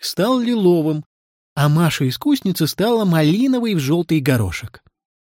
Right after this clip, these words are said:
что совершенно не помешало мудрой Маше закончить ее работу над вакциной. Я провела серьезное исследование по изучению генома разноцветного вируса. Теперь я абсолютно уверена, что вирус этот —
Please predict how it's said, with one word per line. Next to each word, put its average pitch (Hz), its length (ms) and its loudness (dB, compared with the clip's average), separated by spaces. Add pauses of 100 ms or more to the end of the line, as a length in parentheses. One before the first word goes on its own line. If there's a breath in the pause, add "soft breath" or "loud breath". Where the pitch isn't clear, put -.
(120)
что - 280 0
совершенно 151 720 0
не 117 140 2
помешало 117 580 0
мудрой 107 320 0
Маше 180 480 -2 (440)
закончить 185 760 0
ее 165 220 0
работу 170 380 0
над 165 160 2
вакциной. 123 640 -4 (1120)
Я 165 200 0
провела 175 400 0
серьезное 143 680 -2
исследование 180 640 -2
по 160 180 -2
изучению 143 560 -2
генома 170 500 -2
разноцветного 165 840 -2
вируса. 117 560 -4 (680)
Теперь 262 360 -2 (200)
я 151 260 0
абсолютно 160 720 -4
уверена, 180 400 -2
что - 200 -2
вирус 254 360 0
этот — 123 260 -4